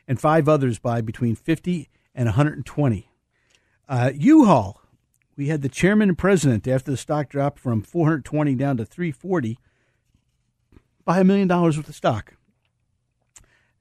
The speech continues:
And G L Energy Partners, we had the C E O buy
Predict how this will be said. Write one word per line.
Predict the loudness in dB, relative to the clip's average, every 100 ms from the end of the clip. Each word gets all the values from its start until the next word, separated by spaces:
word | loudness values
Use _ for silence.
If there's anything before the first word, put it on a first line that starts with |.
| _ _ _ 0
And | 0
G | 4 4
L | 4 4
Energy | 4 2 0
Partners, | 0 0 0 -4 -6 -10
we | -6 -4
had | -2 -2 -6 -10
the |
C | -8 -6 0
E | 0
O | 0
buy | -2 -4